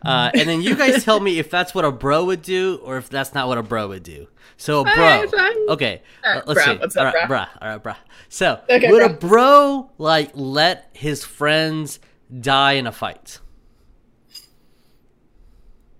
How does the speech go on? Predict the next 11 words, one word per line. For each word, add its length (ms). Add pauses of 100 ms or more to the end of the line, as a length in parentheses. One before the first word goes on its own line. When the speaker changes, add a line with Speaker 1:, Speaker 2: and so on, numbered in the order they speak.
(2250)
Speaker 1:
Would 280
a 60
bro 240
let 260
Speaker 2:
I 200
Speaker 1:
his 180
friends 380
die 220
in 80
a 60
fight? 280